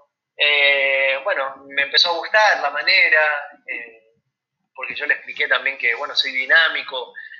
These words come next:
no me gusta, si me gu-, si bien me gusta lo protocolar y todo, pero me gusta las cosas,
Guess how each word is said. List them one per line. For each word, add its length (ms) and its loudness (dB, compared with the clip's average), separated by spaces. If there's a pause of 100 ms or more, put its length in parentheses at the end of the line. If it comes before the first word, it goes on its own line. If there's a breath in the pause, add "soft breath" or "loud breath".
(120)
no 80 -8
me 120 -8
gusta, 300 -2 (500)
si 120 -6
me 120 4
gu-, 240 -6
si 140 -4
bien 160 -2
me 60 -6
gusta 220 -4
lo 120 -2
protocolar 680 0
y 100 -8
todo, 220 0
pero 240 -2
me 100 -10
gusta 240 -2
las 120 -2
cosas, 240 -8